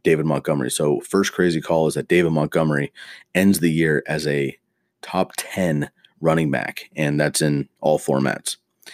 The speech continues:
Crazy call number two. Four of five of the top second-year quarterbacks from the two thousand eighteen draft class finish as a quarterback one. So I'm talking about Baker Mayfield, Lamar Jackson, Josh Allen, and Sam Darnold all finish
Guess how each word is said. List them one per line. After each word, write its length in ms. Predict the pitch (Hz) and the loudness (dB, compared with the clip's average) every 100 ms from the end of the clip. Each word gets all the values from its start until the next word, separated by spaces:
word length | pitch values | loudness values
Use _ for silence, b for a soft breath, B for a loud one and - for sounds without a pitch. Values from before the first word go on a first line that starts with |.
| B B B B | B B B B
Crazy 260 | 113 107 | 2 2
call 180 | 98 98 | 2 2
number 180 | 90 78 | 2 0
two. 380 | - 82 64 - b b b b b b b b b | 2 0 0 -6 b b b b b b b b b
Four 420 | - - 107 113 | -6 2 4 4
of 160 | - 92 | 2 0
five 640 | - 101 90 82 78 - - _ | 0 0 2 0 -2 -6 -20 _
of 120 | 87 | -8
the 80 | 78 | -6
top 300 | - 90 82 | -4 -4 -4
second-year 580 | - - 87 92 71 87 | -4 -4 -2 -4 -4 -6
quarterbacks 560 | - 98 87 80 78 - | -4 -2 -2 -2 -4 -4
from 140 | 87 | -4
the 80 | 78 | -4
two 200 | - 101 | -4 -2
thousand 380 | 87 80 82 - | 0 -2 -4 -4
eighteen 440 | 92 82 - 90 | -4 -4 -4 -6
draft 320 | 80 82 80 - | -2 -2 -2 -2
class 300 | 85 78 - | -2 -2 -2
finish 420 | - 85 80 - | -2 -2 -2 -6
as 200 | - 82 | -6 -6
a 60 | 78 | -6
quarterback 580 | - 90 80 71 73 | -4 -2 0 0 -2
one. 440 | 78 71 76 57 50 _ | -4 -2 -2 -2 -8 _
So 160 | - 78 | -4 -2
I'm 120 | 78 | 0
talking 320 | 92 80 82 | 0 -2 -2
about 280 | 73 76 69 | -4 -2 0
Baker 220 | 85 90 | 0 0
Mayfield, 500 | 80 85 - 87 78 | 2 2 4 2 2
Lamar 240 | 78 76 | 0 -2
Jackson, 560 | 76 78 78 - 82 78 | 0 0 0 -2 -4 -4
Josh 320 | - 78 78 | 0 0 0
Allen, 360 | - 78 78 71 | -2 0 0 -2
and 240 | - 82 90 | -2 0 0
Sam 320 | - 85 87 | 0 0 0
Darnold 420 | 78 80 76 67 - | 2 2 2 -2 -2
all 220 | 82 87 | 2 2
finish 460 | 92 90 80 76 - | 2 0 0 0 -4